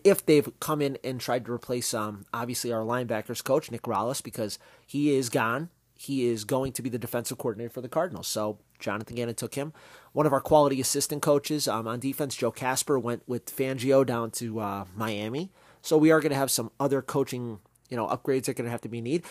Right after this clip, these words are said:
And again, remember this too. Whoever comes in to be the coordinator, they may wanna bring in their own staff too.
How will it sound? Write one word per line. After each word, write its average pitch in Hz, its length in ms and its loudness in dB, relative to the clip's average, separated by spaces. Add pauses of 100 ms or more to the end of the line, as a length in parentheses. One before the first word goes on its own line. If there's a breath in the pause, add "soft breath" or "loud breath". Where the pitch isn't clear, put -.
(160 loud breath)
And - 80 8
again, 190 360 6
remember 175 320 4
this 165 160 4
too. - 280 4 (1160)
Whoever 214 280 8
comes 160 400 4
in 160 280 2 (260)
to - 80 -10
be 143 80 2
the 120 100 -2
coordinator, - 560 2 (580)
they 175 100 6
may 233 160 6
wanna 180 240 4
bring 143 260 0
in 135 140 2
their 123 140 2
own 107 120 0
staff - 460 0
too. - 300 -4